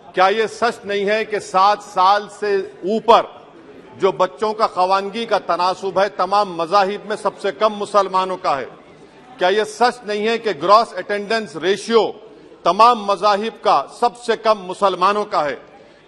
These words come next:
क्या ये सच नहीं है कि सबसे कम enrollment जो होता है, वो मुसलमानों का है? क्या ये सच नहीं है कि एआईएसएचई की रिपोर्ट ये कहती है कि हायर एजुकेशन में मुसलमान का तनासुब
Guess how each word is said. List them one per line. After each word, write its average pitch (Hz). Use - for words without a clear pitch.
क्या 190
ये 226
सच 233
नहीं 214
है 233
कि 220
सबसे 226
कम 226
enrollment 233
जो 226
होता 196
है, 190
वो 202
मुसलमानों 190
का 185
है? 156
क्या 190
ये 226
सच 240
नहीं 220
है 240
कि 220
एआईएसएचई 214
की 226
रिपोर्ट 214
ये 208
कहती 202
है 226
कि 214
हायर 190
एजुकेशन 202
में 220
मुसलमान 190
का 208
तनासुब 185